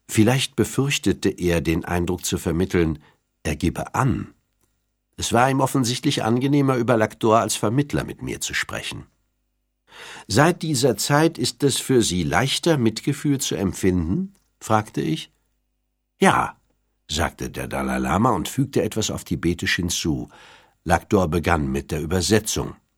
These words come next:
„Es ist so, nach dieser realen Erfahrung mit dem Mitgefühl gab es häufig diese“, „Überzeugung ist das treffendere Wort“, unterbrach ihn der Dalai Lama. „Ich kann nicht sagen reale Erfahrung,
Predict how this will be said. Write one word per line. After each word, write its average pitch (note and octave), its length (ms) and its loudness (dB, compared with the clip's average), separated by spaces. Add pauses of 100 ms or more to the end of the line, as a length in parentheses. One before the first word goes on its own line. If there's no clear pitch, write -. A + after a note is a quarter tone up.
(500)
„Es - 140 2
ist C3+ 200 2
so, A2 460 6 (760)
nach B2+ 320 6
dieser A2 340 2
realen B2+ 540 4
Erfahrung F#2 720 2
mit A#2 160 -2
dem G#2+ 160 4
Mitgefühl A#2 720 2
gab F#2+ 320 4
es G2 160 0
häufig A2+ 500 2
diese“, F#2 600 4 (460)
„Überzeugung G#2+ 1080 2
ist - 260 -2
das - 160 0
treffendere C#2 680 0
Wort“, A1+ 380 -2
unterbrach A#1+ 540 -2
ihn - 100 -6
der B1 120 -8
Dalai A#1+ 300 -4
Lama. A1 520 -2 (1000)
„Ich - 220 2
kann D#3 180 4
nicht F#3+ 260 4
sagen A#2 360 4
reale G2+ 460 4
Erfahrung, C3 760 2